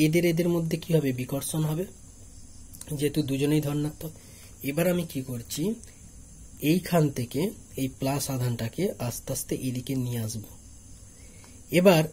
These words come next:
এটাকে নিয়ে আসতে গেলে কিন্তু তোমাকে বল প্রয়োগ করতে হবে, আপনা আপনিও আসবে না, কারণ কি, বিকর্ষণ বল রয়েছে। ধরো এইখানে আমি একটা চুম্বক রাখলাম, এর ধরো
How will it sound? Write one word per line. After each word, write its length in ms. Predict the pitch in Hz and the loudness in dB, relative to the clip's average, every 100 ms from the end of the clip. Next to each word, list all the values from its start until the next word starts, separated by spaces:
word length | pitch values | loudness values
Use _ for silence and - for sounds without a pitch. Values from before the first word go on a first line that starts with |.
| - | 0
এটাকে 300 | 156 180 185 | 4 6 8
নিয়ে 180 | 175 170 175 | 8 6 6
আসতে 160 | - 185 | 4 6
গেলে 120 | 185 | 6
কিন্তু 200 | 185 180 190 | 6 4 4
তোমাকে 220 | 185 180 | 4 6
বল 200 | 165 165 165 | 6 6 6
প্রয়োগ 200 | 165 139 127 | 4 4 2
করতে 200 | 110 - | -2 -2
হবে, 160 | 101 107 - - - | -4 -6 -12 -16 -6
আপনা 240 | 143 151 180 | -4 2 2
আপনিও 240 | 175 180 160 | 4 4 4
আসবে 220 | 127 117 113 | 4 0 -2
না, 60 | 101 - - - - - | -4 -10 -18 -20 -20 -12
কারণ 200 | - 160 180 | -2 2 4
কি, 100 | 170 | 4
বিকর্ষণ 480 | 156 160 175 175 170 | 4 6 6 6 4
বল 140 | 135 113 | 2 0
রয়েছে। 240 | 107 104 104 - - - - - | -4 -6 -10 -10 -18 -20 -16 -6
ধরো 180 | 131 165 165 147 | 4 6 6 4
এইখানে 340 | 139 175 170 143 160 - - | 2 2 4 2 -2 -12 -2
আমি 100 | 139 | 0
একটা 160 | 151 160 | 2 2
চুম্বক 340 | 165 151 151 156 156 | 4 6 6 4 2
রাখলাম, 280 | 151 135 135 | 2 2 0
এর 140 | 139 139 135 | -2 -2 2
ধরো 160 | 156 | 2